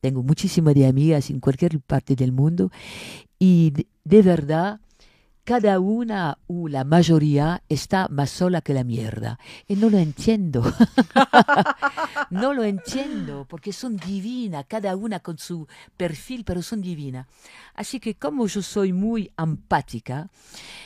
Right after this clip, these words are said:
eh, todo mi amiga me habla mucho de confidencia, y yo, si yo puedo le ayudar, obvio que yo lo hago.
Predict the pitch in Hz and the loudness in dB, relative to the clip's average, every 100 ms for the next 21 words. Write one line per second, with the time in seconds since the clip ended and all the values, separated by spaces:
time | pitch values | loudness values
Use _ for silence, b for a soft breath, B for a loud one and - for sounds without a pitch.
0 | B _ - 143 139 135 127 - - 220 | B _ -6 -2 -2 -2 -4 -4 4 8
1 | 220 185 151 165 208 175 147 135 135 143 | 8 8 2 4 2 2 -4 -8 -6 -6
2 | 143 131 139 151 131 - - - - _ | -8 -10 -10 -8 -10 -12 -14 -16 -18 _
3 | B B B B - 143 131 170 131 131 | B B B B -8 -6 -4 0 0 0
4 | 143 143 - 117 - 127 - 147 117 131 | -4 -8 -8 -12 -14 -16 -14 -14 -12 -12
5 | 123 120 123 127 131 - 127 123 120 123 | -12 -12 -14 -14 -14 -14 -18 -18 -18 -16
6 | 120 - | -16 -20